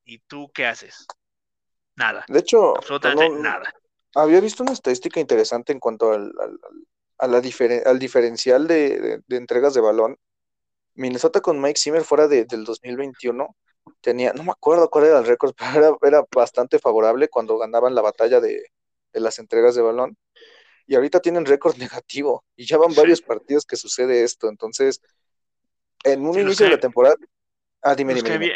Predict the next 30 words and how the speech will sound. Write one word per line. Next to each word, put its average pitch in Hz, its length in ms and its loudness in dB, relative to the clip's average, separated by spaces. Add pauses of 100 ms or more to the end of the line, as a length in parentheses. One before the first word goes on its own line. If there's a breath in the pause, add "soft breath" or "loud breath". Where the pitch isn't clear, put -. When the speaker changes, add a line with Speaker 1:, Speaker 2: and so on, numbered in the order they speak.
(140)
Speaker 1:
lo, 160 280 -4
los 170 180 -6
que 170 100 -4
me 165 60 -2
vienen 214 220 0
a 170 60 2
la 139 100 0
mente 175 240 -6
son 156 200 -12
Dallas, 185 520 -6 (200)
dos 147 240 -16
intercepciones, 160 840 -14 (200)
¿no 156 100 -8
es 151 60 -12
cierto? 165 220 -8
Un, 180 220 -12
una 180 200 -14
intercepción 170 480 -12
y 160 40 -12
un 151 80 -14
fumble. 180 320 -8 (800 soft breath)
Speaker 2:
Ujú. 143 260 -12 (420)
Speaker 1:
Baltimore, 220 600 -6 (200)
dos 208 200 -10
intercepciones, 165 880 -10 (760 soft breath)
y 135 140 -2
Speaker 2:
Y 151 40 4
el 127 100 2
Speaker 1:
este. - 0 -
Speaker 2:
fumble 135 320 4